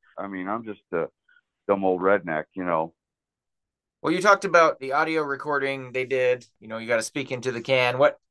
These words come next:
Speaker 2: at some point, s-, I'm assuming the, they came back with a camera crew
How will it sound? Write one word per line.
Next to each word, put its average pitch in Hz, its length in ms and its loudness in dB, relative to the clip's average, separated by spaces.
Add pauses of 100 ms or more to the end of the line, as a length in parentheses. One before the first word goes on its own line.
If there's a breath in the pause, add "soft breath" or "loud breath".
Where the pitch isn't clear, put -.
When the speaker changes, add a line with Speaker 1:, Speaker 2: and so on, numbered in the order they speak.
(340)
Speaker 2:
at - 100 -4
some 185 180 4
point, 175 300 4
s-, - 160 -4 (340)
I'm 139 140 -2
assuming 143 540 -2
the, 131 340 6
they 127 80 -4
came 147 180 -4
back 139 180 4
with 135 120 -6
a - 40 -8
camera 147 360 0
crew 147 480 -6